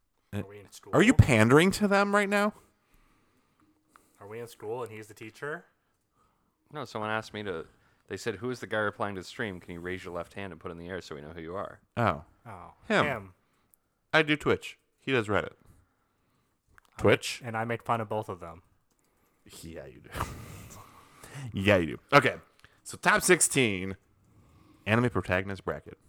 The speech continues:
Speaker 2: Number one, I don't want to mispronounce this. Uh, Gon Freese from Hunter x Hunter
Speaker 1: <sighs>
Speaker 2: or Eren
Speaker 1: It's,
Speaker 2: Yeager
Speaker 1: it's
Speaker 2: from
Speaker 1: Gon
Speaker 2: Attack on
Speaker 1: Freaks.
Speaker 2: Titan?
Speaker 1: It's Gon Freaks.
Speaker 2: Gon Freaks.
Speaker 3: Eren Yeager.
Speaker 1: Gon Freaks.
Speaker 2: Gon Freaks.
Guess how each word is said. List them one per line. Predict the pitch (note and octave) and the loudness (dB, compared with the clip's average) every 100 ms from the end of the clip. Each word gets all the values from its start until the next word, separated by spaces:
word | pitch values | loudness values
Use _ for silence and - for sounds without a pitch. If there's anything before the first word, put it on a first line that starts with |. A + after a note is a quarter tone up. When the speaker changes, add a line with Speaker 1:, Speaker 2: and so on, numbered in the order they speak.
| _ _ _ _ _ _ _ - | _ _ _ _ _ _ _ 6
Speaker 2:
Number | B2+ A#2 | 10 10
one, | F#2+ | 8
I | G2 | 8
don't | A2 A2+ | 8 8
want | A2 G#2 | 8 6
to | G#2+ | 4
mispronounce | G2+ - F2+ E2+ F2 | 0 0 -2 -2 -4
this. | E2+ - | -4 -4
Uh, | F2+ E2+ - F#2 | -2 -2 -4 -4
Gon | F#2 G2+ A2 | 2 4 4
Freese | G#2+ G#2 B2+ - | 2 0 0 -2
from | - G2+ F#2 F2+ E2+ | -2 2 4 4 0
Hunter | - F#2+ F2+ | -4 -4 -2
x | |
Hunter | F2+ G2+ A#2+ B2 C#3 - - | -2 0 4 4 2 -4 -18
Speaker 1:
<sighs> | - | 0
Speaker 2:
or | F#2+ F#2 - | 6 6 6
Eren | F2 F#2+ | 2 2
Speaker 1:
It's, | F#2 E2 | 4 2
Speaker 2:
Yeager | - | 0
Speaker 1:
it's | F2+ | -2
Speaker 2:
from | - B2+ | 0 0
Speaker 1:
Gon | D3+ | 2
Speaker 2:
Attack | - | 2
on | A#2+ | 2
Speaker 1:
Freaks. | F#2+ F2 | 2 -2
Speaker 2:
Titan? | C#2+ | -4
Speaker 1:
It's | - B2+ | -6 -10
Gon | - G2+ | -8 -6
Freaks. | C#3+ A#2 G2+ - - G2+ | -4 -4 -4 -6 -12 -4
Speaker 2:
Gon | - F#2 A2 | 0 2 2
Freaks. | - F#2+ - - - _ _ - | 2 2 2 -6 -10 _ _ -14
Speaker 3:
Eren | G#2+ G2+ F#2 | -10 -8 -10
Yeager. | E2 D#2+ E2 D#2 _ - | -14 -14 -16 -20 _ -10
Speaker 1:
Gon | F#2 F2+ | -8 -6
Freaks. | - F#2+ G#2 - - _ _ _ _ _ _ _ F#2+ | -4 -4 -4 -12 -18 _ _ _ _ _ _ _ -6
Speaker 2:
Gon | G2+ G2 | -2 -2
Freaks. | - A2 C3 - | 0 -2 -4 -8